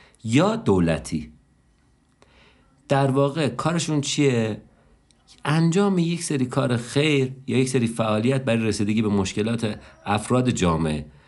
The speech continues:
به عبارت دیگه، این مؤسسه‌ها از جملهٔ بنیادهایی هستن که به صورت خصوصی یا دولتی به مردم کمک می‌کنن در زمینه‌های مختلف که همش خیرخواهانه است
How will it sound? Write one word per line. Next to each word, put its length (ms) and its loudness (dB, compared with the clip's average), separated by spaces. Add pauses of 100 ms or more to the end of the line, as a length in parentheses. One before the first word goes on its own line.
(380)
به 120 2
عبارت 380 2
دیگه، 200 4
این 140 2
مؤسسه‌ها 540 2
از 180 -2
جملهٔ 240 4
بنیادهایی 680 2
هستن 400 0
که 60 -2
به 100 0
صورت 320 -2
خصوصی 600 -4
یا 140 2
دولتی 500 2
به 80 -2
مردم 320 2
کمک 480 0
می‌کنن 460 2 (240)
در 180 2
زمینه‌های 800 2
مختلف 680 0 (460)
که 100 2
همش 400 2
خیرخواهانه 680 2
است 320 -8